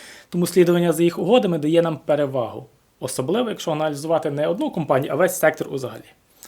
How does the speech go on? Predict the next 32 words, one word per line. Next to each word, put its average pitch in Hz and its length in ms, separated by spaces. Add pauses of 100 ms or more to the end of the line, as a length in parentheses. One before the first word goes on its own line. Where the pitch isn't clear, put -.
(400)
І, 190 200
до 180 100
речі, 226 240
у 196 40
мене 190 160
є 190 80
безкоштовний 175 480
курс 170 260
інвестування 156 540
«Розумні 151 280
гроші». 240 500
Дуже 170 300
рекомендую 160 440
для 160 140
ознайомлення 185 720
і 156 220
більш 175 220
глибокого 143 480
вивчення 127 360
теми. - 200 (540)
Продовжимо. 123 500
Безпосередньо 147 600
публічних 143 360
компаній, 127 420
які - 200
займаються 131 440
виключно 131 380
вирощенням 151 380
пшениці 147 520
чи 143 360
зернових 135 400
узагалі, 151 420